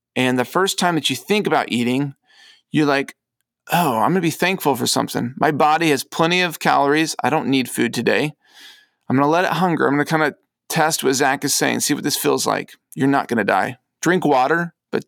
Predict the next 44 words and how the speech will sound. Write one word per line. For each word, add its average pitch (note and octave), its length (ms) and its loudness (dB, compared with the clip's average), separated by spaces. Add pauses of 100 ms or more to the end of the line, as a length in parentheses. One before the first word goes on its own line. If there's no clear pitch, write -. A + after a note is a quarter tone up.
(140)
but - 340 -4
you're C#3+ 100 4
not D3 200 0
gonna B2 140 0
die A2+ 220 2
if A2+ 60 -6
you B2 60 -6
don't B2+ 140 0
eat G#2 120 -2
food B2 220 -2
for - 140 -2
a - 40 0
day. G2+ 160 -2 (1000)
But G#3 140 4
you, G3+ 140 2
you, F3+ 300 0
you E3+ 240 0
go F#3 220 0
through F3 200 0
breakfast D#3+ 520 0
and C#3+ 120 2
you're C#3+ 100 2
like, C#3 160 0
"Okay, D#3 220 0
God, D#3 280 0
thank G3+ 380 -2
you C3 320 0
that C#3 160 -2
man F3+ 260 0
does F3+ 140 0
not D#3 160 2
live D#3 180 2
by C3 140 2
bread C3+ 200 2
alone, C3 260 2
but B2+ 120 2
by A2 140 0
every B2+ 260 0
word C3 140 2
that - 60 -14
proceeds B2 340 -2
from B2 140 -4
your A#2+ 100 -2
mouth." A2 340 -2